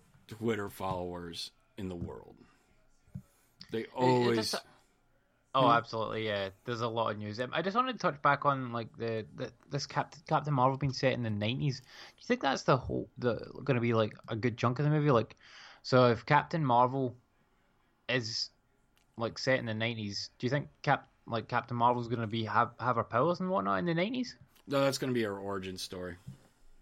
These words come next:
Speaker 2: But, but yeah, so, I mean, she will have been around for, like, thirty years at this point.
Speaker 1: Wow, is the nineties that old?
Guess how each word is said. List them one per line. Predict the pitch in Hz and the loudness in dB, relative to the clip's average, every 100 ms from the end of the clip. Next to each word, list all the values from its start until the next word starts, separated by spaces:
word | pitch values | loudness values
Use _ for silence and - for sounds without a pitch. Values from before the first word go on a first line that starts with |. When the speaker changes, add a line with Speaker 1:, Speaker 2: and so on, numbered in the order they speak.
| _ _ _ - _ - _ _ _ - | _ _ _ -20 _ -20 _ _ _ 0
Speaker 2:
But, | 143 127 | 0 4
but | 165 | 4
yeah, | 147 135 | 6 6
so, | 104 135 | 6 2
I | |
mean, | 135 123 | 2 -2
she | - 151 151 143 139 123 | -4 -2 0 0 0 0
will | 120 120 | 2 2
have | 107 | 2
been | 127 120 | 0 2
around | 113 110 110 113 107 | 4 6 4 2 -4
for, | - 113 104 98 95 _ _ _ _ _ _ - | -4 2 4 2 -2 _ _ _ _ _ _ -2
like, | 104 - | -2 -2
thirty | - 156 131 | 0 2 2
years | 110 147 208 | 2 2 2
at | 247 | 0
this | - | -4
point. | - 135 - - _ _ _ _ _ _ _ _ _ _ _ _ _ _ _ _ _ _ _ _ _ _ _ _ _ _ _ _ _ _ _ _ _ - - _ | 0 0 0 -10 _ _ _ _ _ _ _ _ _ _ _ _ _ _ _ _ _ _ _ _ _ _ _ _ _ _ _ _ _ _ _ _ _ -20 -20 _
Speaker 1:
Wow, | - 104 90 - | -16 -12 -12 -12
is | 95 | -14
the | 98 95 | -10 -8
nineties | 110 120 113 101 | -6 -4 -6 -8
that | 107 117 | -10 -6
old? | 110 123 151 | -6 -6 -8